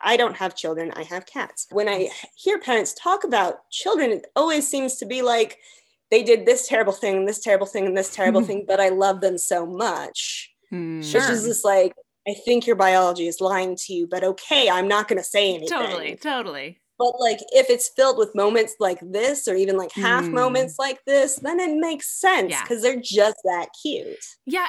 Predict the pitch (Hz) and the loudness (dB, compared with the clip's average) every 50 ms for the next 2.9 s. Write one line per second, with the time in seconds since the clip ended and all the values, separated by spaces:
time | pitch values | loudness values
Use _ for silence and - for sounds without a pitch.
0 | - - - 330 330 190 196 - - - - - 453 427 - - - 269 269 262 | -6 -8 -8 -6 -4 -2 -2 -2 -2 -2 -2 -2 -4 -4 -6 -6 -6 -4 -4 -6
1 | 262 277 262 247 233 - - - - - 165 175 190 165 - - - - - - | -6 -8 -8 -6 -6 -6 -6 -10 -12 -12 -8 -6 -6 -6 -8 -10 -14 -20 -20 -20
2 | _ _ _ _ _ _ _ _ _ _ _ _ _ - 330 320 349 | _ _ _ _ _ _ _ _ _ _ _ _ _ -6 -4 -4 -4